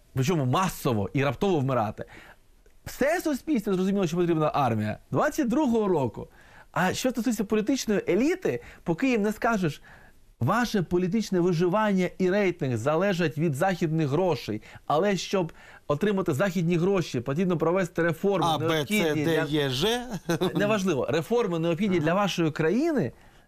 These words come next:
Speaker 1: вони по-іншому не дорослішають. Тому що, умовно, там, президент Зеленський, умовно, або президент Порошенко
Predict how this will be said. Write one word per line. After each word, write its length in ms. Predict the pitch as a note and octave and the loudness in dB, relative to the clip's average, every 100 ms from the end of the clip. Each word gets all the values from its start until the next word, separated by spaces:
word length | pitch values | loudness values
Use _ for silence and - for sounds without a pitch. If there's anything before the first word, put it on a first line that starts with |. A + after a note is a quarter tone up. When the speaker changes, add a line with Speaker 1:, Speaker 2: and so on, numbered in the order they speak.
| _ | _
Speaker 1:
вони 240 | D#3+ A3 | 0 0
по-іншому 560 | F#3 G#3+ C#4+ C4 E3 C3 | 2 0 0 0 0 2
не 120 | E3+ | 2
дорослішають. 760 | G#3+ A3+ A3+ F3 C3+ - D2+ - | 2 2 0 -2 -6 -4 -6 -2
Тому 180 | F3+ | -2
що, 200 | G3 F3+ - - - | 0 -2 -2 -6 0
умовно, 380 | F3+ A#3+ G3+ | 0 2 0
там, 220 | D#3 C#3+ A2+ - | 0 -2 -4 -8
президент 500 | - F3+ F#3 F3+ E3+ | -2 0 2 2 2
Зеленський, 520 | D3 F3 D4+ - - - | 2 2 0 -2 -6 0
умовно, 460 | F3 F3 A#2+ A2 | 2 2 0 -4
або 180 | - F#3 | -4 -2
президент 360 | F3+ F#3 G3 D#3 | 0 0 0 0
Порошенко 580 | D#3+ D3+ C3+ G#2+ G2 | 0 0 0 -2 -6